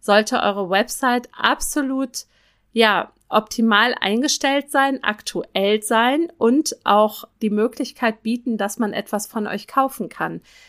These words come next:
Wenn man es nicht direkt über einen Button auf der Website machen kann, dann doch aber bitte indirekt über ein Erstgespräch oder über ein Kennenlerngespräch.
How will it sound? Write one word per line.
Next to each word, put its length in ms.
Wenn 160
man 160
es 160
nicht 240
direkt 420
über 240
einen 240
Button 320
auf 160
der 200
Website 520
machen 300
kann, 340
dann 220
doch 160
aber 240
bitte 260
indirekt 600
über 380
ein 400
Erstgespräch 920
oder 240
über 160
ein 180
Kennenlerngespräch. 1200